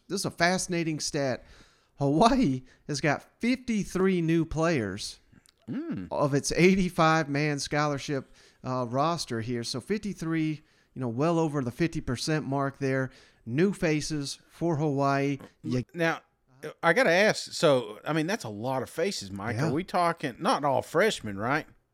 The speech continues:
Speaker 1: I would imagine it's a mix of freshmen and transfers, but
Speaker 2: Yeah.
Speaker 1: this is the new N C double A rule to where, hey, if you don't got eighty-five, you can sign as many players as you,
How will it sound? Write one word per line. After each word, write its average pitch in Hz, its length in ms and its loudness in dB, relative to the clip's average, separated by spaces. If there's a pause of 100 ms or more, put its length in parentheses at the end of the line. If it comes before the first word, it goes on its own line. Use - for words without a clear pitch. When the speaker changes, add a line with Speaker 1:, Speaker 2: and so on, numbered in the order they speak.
(640)
Speaker 1:
I 165 100 -2
would 180 180 0
imagine 170 420 0
it's 151 140 -4
a 139 60 -4
mix 156 240 -4
of 135 100 -4
freshmen 170 480 0
and 123 100 -4
transfers, 160 680 -2
but 135 280 -2 (240)
Speaker 2:
Yeah. 131 200 -2
Speaker 1:
this 160 180 0
is 123 240 -4
the 139 120 0
new 160 340 2
N 160 160 0
C 160 160 -4
double 147 300 0
A 147 100 2
rule 165 420 2
to 135 80 -2
where, 139 440 0 (440)
hey, 165 160 2
if 123 140 -4
you 156 120 0
don't 175 200 0
got 180 240 0
eighty-five, 202 760 0 (120)
you 147 140 -6
can 151 160 -2
sign 160 360 -2
as 117 180 -4
many 175 640 0 (540)
players 160 480 2
as 139 160 -4
you, 135 160 -2